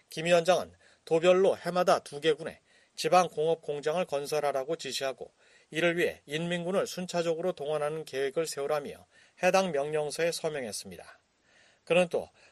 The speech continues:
당 중앙은 지방발전 정책 집행 정형을 놓고 도와 시, 군당 책임 비서들을 평가할 것이라며 당의 지방 담당자들에게 책임을 묻겠다고 예고했습니다.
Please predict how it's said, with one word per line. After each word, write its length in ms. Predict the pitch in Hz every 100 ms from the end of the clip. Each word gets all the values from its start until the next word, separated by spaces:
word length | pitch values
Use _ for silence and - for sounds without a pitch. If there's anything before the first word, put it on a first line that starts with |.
| _
당 220 | 165 180
중앙은 480 | 170 165 175 90 85
지방발전 720 | - 160 180 175 151 151 180
정책 400 | - 139 143 165
집행 400 | - - - 165 156
정형을 400 | 131 147 151 143
놓고 360 | 131 - 117 - - _
도와 340 | - 165 175 151
시, 300 | - 147 - _ _
군당 460 | - 160 175 180 220
책임 360 | - 185 185
비서들을 580 | - 135 147 143 170 107 -
평가할 420 | 175 180 175 160
것이라며 440 | 147 135 156 135 82 - _ _ _ _
당의 300 | 139 165 180
지방 380 | - 156 180 175
담당자들에게 920 | 131 147 151 151 139 127 156 117 -
책임을 440 | - 185 185 190
묻겠다고 600 | 151 139 - 135 117 120
예고했습니다. 880 | 160 131 113 101 - 90 - -